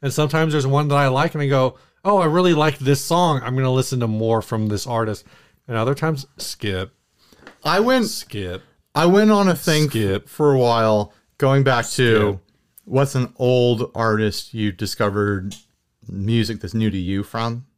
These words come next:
Speaker 2: And,
Speaker 1: Mm-hmm.
Speaker 2: uh, when I sit and jam late at night watching Star Trek with the captions on, while I jam along to new wave music, as I'm known to do,
Speaker 1: Mm-hmm.
Speaker 2: uh,
Speaker 1: Mm-hmm.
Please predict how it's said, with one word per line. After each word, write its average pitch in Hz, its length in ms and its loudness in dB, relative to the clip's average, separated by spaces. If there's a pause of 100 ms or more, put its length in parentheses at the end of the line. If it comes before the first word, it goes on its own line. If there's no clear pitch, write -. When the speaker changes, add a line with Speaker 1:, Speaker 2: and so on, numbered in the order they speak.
(800)
Speaker 2:
And, 113 440 2
Speaker 1:
Mm-hmm. 90 120 -20
Speaker 2:
uh, 104 480 2 (100)
when 123 160 -2
I 117 100 2
sit - 280 -6
and 113 140 -4
jam 110 340 0
late 104 180 -2
at 110 80 -4
night 107 220 -2
watching 110 340 -4
Star 110 220 -4
Trek 107 180 -6
with 107 100 -10
the 107 60 -12
captions 107 420 -6
on, 104 180 -4 (320)
while 117 140 -4
I 113 80 2
jam 107 300 0
along 101 380 0
to - 120 -10
new 131 220 2
wave 107 260 2
music, 92 500 -10 (460)
as 104 140 -8
I'm 104 140 -6
known 101 180 -6
to - 80 -18
do, 87 320 -4 (220)
Speaker 1:
Mm-hmm. 104 260 -6
Speaker 2:
uh, 117 380 2
Speaker 1:
Mm-hmm. 131 200 -10